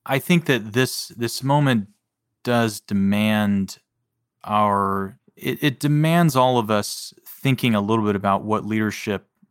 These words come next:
is and how we will, uh, express that leadership. You know, do leaders represent the people who, that they were, uh,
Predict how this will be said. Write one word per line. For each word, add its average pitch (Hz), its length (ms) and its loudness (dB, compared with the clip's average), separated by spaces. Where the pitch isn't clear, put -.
is 101 580 -6
and 101 160 -4
how 117 280 0
we 101 520 -2
will, 101 680 -4
uh, 98 280 -2
express - 480 -2
that 98 180 -4
leadership. 98 640 -6
You - 140 -6
know, 95 100 -4
do 117 320 2
leaders 107 680 0
represent 104 720 -4
the 110 100 -4
people 110 380 -4
who, 104 440 -2
that 104 200 -8
they 101 160 -4
were, 98 420 -4
uh, 80 260 -18